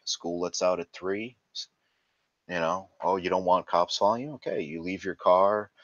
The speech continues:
you know, a couple blocks away. Uh, you take a bus there, you know. "Oh, I don't have my I D on me. Sorry, officer," whatever.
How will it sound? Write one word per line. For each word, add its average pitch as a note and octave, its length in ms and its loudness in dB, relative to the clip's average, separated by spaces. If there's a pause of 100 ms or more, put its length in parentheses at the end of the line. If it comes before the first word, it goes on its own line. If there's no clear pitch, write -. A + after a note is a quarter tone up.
(340)
you D#2+ 100 -4
know, F2 100 2
a - 40 -2
couple F#2 280 2
blocks G2 380 4
away. B2 420 -4 (160)
Uh, D2+ 220 -2
you F2+ 80 -10
take G#2 220 -4
a A2 60 0
bus B2 360 0
there, - 340 -12
you E2 80 -10
know. D#2 220 -6 (440)
"Oh, F#2 180 2
I F#2+ 100 4
don't G2 140 0
have G2 160 0
my G2 140 0
I F#2+ 140 2
D G2+ 180 -4
on F2 220 -2
me. D#2 140 -16
Sorry, F2+ 340 -4
officer," D#2 500 -6
whatever. F2 500 -6